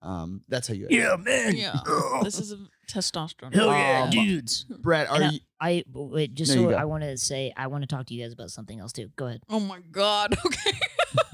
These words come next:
Speaker 3: <laughs> Well, Brett, you go first.
Speaker 1: Yeah, you go first.
Speaker 2: Are you sure?
Speaker 1: Yeah.
Speaker 3: Yes.
Speaker 2: It's kind of a hot topic.
Speaker 3: Then do it.
Speaker 2: Okay, so as a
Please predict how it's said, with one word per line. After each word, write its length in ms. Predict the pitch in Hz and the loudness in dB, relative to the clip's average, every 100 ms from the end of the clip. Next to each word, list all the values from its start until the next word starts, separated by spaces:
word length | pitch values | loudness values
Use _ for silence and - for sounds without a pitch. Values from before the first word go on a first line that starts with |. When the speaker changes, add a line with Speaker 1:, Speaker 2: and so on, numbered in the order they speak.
| 539 - - | -2 -4 -6
Speaker 3:
<laughs> 100 | 117 - - - _ - - | -8 -12 -20 -20 _ -20 2
Well, 140 | 247 | 2
Brett, 300 | 226 269 277 | 4 2 2
you 100 | 262 | -2
go 160 | 254 247 | -8 -8
first. 520 | - 247 95 69 - | -2 0 0 -2 -2
Speaker 1:
Yeah, 100 | 123 | 0
you 140 | 117 123 | 2 2
go 120 | 107 | 0
first. 520 | - 85 92 - - - - - | -2 -10 -10 -14 -16 -20 -14 -2
Speaker 2:
Are 100 | 131 | 0
you 80 | 135 | 2
sure? 260 | 139 151 190 | 2 2 2
Speaker 1:
Yeah. 160 | 123 110 | 0 0
Speaker 3:
Yes. 280 | 98 104 - _ - | -2 -4 -12 _ -4
Speaker 2:
It's 140 | 135 | -2
kind 220 | - 156 | 2 2
of 60 | 196 | 2
a 40 | 127 | 0
hot 200 | 117 - | -2 -6
topic. 440 | 113 - - - _ | -10 -12 -18 -20 _
Speaker 3:
Then 160 | 202 202 | -2 0
do 240 | 196 254 | 0 0
it. 160 | - - _ _ _ | -4 -10 _ _ _
Speaker 2:
Okay, 300 | 175 185 156 127 - - | 2 4 2 0 -6 -6
so 260 | - 170 156 | -4 0 0
as 300 | 143 147 139 | 0 -2 -4
a 420 | 143 139 135 139 | -4 -6 -6 -10